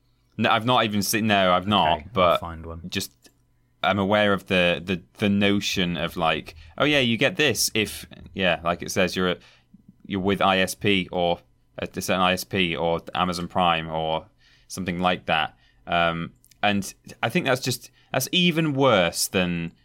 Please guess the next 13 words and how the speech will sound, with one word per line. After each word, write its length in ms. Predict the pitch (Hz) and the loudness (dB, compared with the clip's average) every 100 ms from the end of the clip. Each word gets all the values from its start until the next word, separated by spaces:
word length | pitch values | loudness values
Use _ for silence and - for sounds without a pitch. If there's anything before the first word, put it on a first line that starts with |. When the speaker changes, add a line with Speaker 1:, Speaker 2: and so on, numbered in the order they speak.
| _ _ _ | _ _ _
Speaker 1:
D 160 | 104 | 0
L 160 | 95 90 | 2 0
C, 340 | - 92 80 95 | 0 0 0 0
Speaker 2:
Mm-hmm. 180 | 98 80 | -4 -6
Speaker 1:
is 180 | - 95 | -4 -2
that 360 | - 92 87 - _ _ _ _ _ _ _ | 0 2 0 -4 _ _ _ _ _ _ _
not 200 | 117 123 | 0 2
only 580 | 135 147 156 139 117 107 | 4 4 4 4 4 2
is 380 | 107 101 92 - | 4 4 2 -2
something 480 | - 113 104 104 95 | 0 0 0 0 2
being 300 | 104 95 92 | 2 2 0
put 480 | - 101 92 - - | -2 0 0 -2 -4
behind, 920 | 95 - 110 104 101 95 90 90 - | -4 -2 2 2 2 0 -2 -4 -10